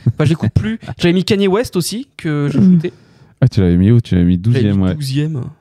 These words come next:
Speaker 1: Bon, en vrai, c'est pour sa discographie qui est, on, qu'on se dise, incroyable, hein. Euh, voilà, je l'ai pas mis, euh, j'avais mis Schoolboy Q. Non, mais voilà, je, j'en ai
Speaker 2: Mm.
Speaker 1: shooté une douzaine, voilà, à peu près. Bon,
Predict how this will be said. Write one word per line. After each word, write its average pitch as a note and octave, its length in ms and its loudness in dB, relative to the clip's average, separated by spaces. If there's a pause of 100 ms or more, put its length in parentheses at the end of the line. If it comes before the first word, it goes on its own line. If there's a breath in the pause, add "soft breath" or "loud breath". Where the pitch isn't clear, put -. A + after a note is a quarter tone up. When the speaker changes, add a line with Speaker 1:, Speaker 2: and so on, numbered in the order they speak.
(520)
Speaker 1:
Bon, A#2+ 80 -2
en D3+ 80 0
vrai, G3+ 140 0
c'est F3+ 120 -6
pour D3+ 160 -8
sa E3 120 -6
discographie D3+ 500 -6
qui - 300 -12
est, B2 420 -6 (200)
on, A2 220 -10 (200)
qu'on - 80 -14
se C#3 120 -10
dise, C#3 180 -6
incroyable, C#3 480 -4
hein. B2+ 60 -8 (1300 loud breath)
Euh, D3 220 4
voilà, D3+ 240 0
je E3+ 80 -4
l'ai C#3 80 -2
pas F#3 160 0
mis, A#3 320 -4
euh, G3+ 140 -4
j'avais D3 120 -2
mis D#3 120 -2 (120)
Schoolboy D3 440 -4
Q. - 160 -10
Non, G#3 140 -2
mais F#3 40 -2
voilà, B2 260 -2
je, A#2+ 280 -6
j'en C3+ 120 -4
ai C3+ 40 0
Speaker 2:
Mm. - 20 0
Speaker 1:
shooté A#2 320 2
une F3+ 100 -4
douzaine, C#3+ 360 -6 (120)
voilà, - 180 -14
à - 40 -20
peu - 140 -18
près. - 180 -16 (1200)
Bon, C4+ 300 -2